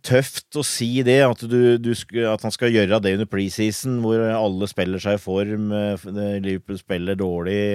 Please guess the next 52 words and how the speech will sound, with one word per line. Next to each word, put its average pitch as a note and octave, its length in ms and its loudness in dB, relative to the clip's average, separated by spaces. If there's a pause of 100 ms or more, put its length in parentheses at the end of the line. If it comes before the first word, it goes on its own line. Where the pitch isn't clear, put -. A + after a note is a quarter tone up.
(760)
det G#2+ 80 4
er G#2+ 80 4
få G#2 220 2
andre F#2 260 0
som G2+ 160 -2
viser F#2 320 -4
frem G2 240 0
og F2+ 80 -6
så A2 80 -6
videre, G#2+ 400 2
men C3 140 2
altså, A#2 180 -2
han A2+ 80 0
fikk - 380 -4
en B2+ 100 2
del A#2 160 4
muligheter G#2 320 0
på C3 80 -4
frispark, A#2 480 0
og C3+ 80 0
de A#2+ 160 0
gikk - 140 -8
som C3 100 -2
regel A2 240 0
i A#2 80 0
muren A2 320 2
eller A#2+ 300 2
en A#2 100 -2
me-, G#2 220 0 (260)
meter G#2 400 -8
eller B2+ 160 -6
to A#2+ 80 -8 (160)
over. E3+ 320 0 (960)
Eh, C3 480 2
og B2 80 0
så E3+ 80 0
var B2 160 4
det D3 80 4
siste, - 480 -4 (560)
en A#2+ 80 4
av B2 80 0
de C3 80 -2
siste B2+ 320 -4
kampene, A2+ 400 0
så B2+ 320 0
banka A2+ 480 0
han A2 80 2
inn G2+ 80 2
i G#2 80 -2
krysset. F#2+ 340 -2
Jeg A2+ 80 0
må A2 60 -2